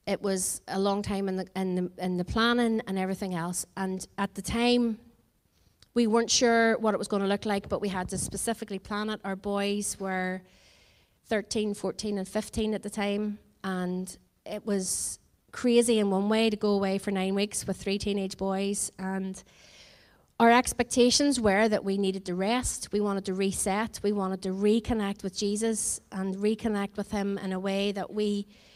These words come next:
without the weight of leadership on our shoulders for three months. And I cannot begin to tell you the difference that made. One of the biggest benefits for us that I didn't see, and was the kindness and the grace of God,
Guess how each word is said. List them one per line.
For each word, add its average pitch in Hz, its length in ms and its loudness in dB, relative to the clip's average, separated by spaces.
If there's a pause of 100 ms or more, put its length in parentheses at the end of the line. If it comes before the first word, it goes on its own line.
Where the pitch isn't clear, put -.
(400)
without 233 540 2
the 220 80 6
weight 226 540 0 (200)
of 196 380 -4
leadership 247 500 2
on 214 60 -2
our 202 80 -2
shoulders 247 480 0
for 208 120 -6
three 202 220 -4
months. 196 420 -4
And 208 140 -2
I 220 160 2
cannot 226 400 -4
begin 190 240 -4
to 196 80 -4
tell 185 240 0
you 190 260 0
the 185 120 -6
difference 185 540 -4
that 175 180 -4
made. 175 320 -6 (1160)
One 247 180 8
of 254 100 6
the 220 120 2
biggest 233 420 2
benefits 262 560 0
for 233 160 -2
us 220 260 -2
that 202 220 -4
I 196 420 -2
didn't 226 280 -2
see, 214 440 0
and 196 160 0
was 190 140 -2
the - 80 -8
kindness 233 760 0
and 196 160 0
the 190 60 -2
grace 196 320 0
of 202 140 -4
God, 185 340 0